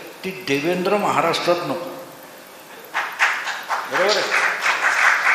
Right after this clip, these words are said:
तर ठीक आहे, काही काळ उचलून बाजूला नेलं, तोपर्यंत पवारांकडून आपल्याला हवं ते करून घ्यायचं. आता हवं ते म्हणजे काय, तर महाविकास आघाडी अधिक दुबळी होईल, यासाठी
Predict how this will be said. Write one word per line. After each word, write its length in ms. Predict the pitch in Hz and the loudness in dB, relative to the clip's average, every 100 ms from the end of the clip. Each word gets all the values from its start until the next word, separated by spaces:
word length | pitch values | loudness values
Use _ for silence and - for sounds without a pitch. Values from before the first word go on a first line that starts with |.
| - - | 4 4
तर 60 | 240 | 6
ठीक 280 | 233 - | 6 4
आहे, 160 | 233 - | 4 4
काही 240 | 180 175 | 4 2
काळ 180 | 196 220 | 2 0
उचलून 440 | 208 - - 208 196 | 0 -2 -4 -6 -4
बाजूला 340 | 180 180 175 | -2 0 -2
नेलं, 300 | 165 139 127 127 - - - - - - - - - - - - - - - - | -2 -4 -6 -8 -12 -14 -16 -18 -20 -20 -20 -20 -20 -20 -20 -20 -18 -18 -10 6
तोपर्यंत 560 | 202 214 208 214 214 226 | 8 8 6 2 4 2
पवारांकडून 840 | 226 170 175 196 190 185 202 196 156 | 2 4 6 6 4 2 2 0 -2
आपल्याला 380 | - 175 185 180 | 2 4 6 6
हवं 320 | 156 175 185 | 6 4 4
ते 60 | |
करून 380 | 180 175 170 170 | 2 2 2 2
घ्यायचं. 340 | 139 113 - - - - - - - - - - - - | 2 2 0 -6 -8 -12 -14 -16 -18 -18 -20 -18 -6 2
आता 140 | 185 | 6
हवं 340 | 147 170 208 | 6 8 6
ते 80 | 202 | 6
म्हणजे 300 | 196 180 175 | 2 0 -4
काय, 200 | - 135 - - - - - - - - - - - - | -4 -6 -8 -12 -16 -18 -18 -20 -20 -20 -20 -20 -12 0
तर 60 | 190 | 2
महाविकास 680 | 180 143 190 202 202 196 | 6 6 6 4 2 2
आघाडी 640 | 180 185 180 185 - - - - - - 143 | 2 2 2 0 -4 -8 -12 -14 -18 -6 -2
अधिक 360 | 139 202 - | 0 0 2
दुबळी 360 | 170 170 170 170 | 2 4 4 2
होईल, 400 | 143 135 117 123 | 2 0 -2 4
यासाठी 500 | 151 165 180 185 | 6 8 6 6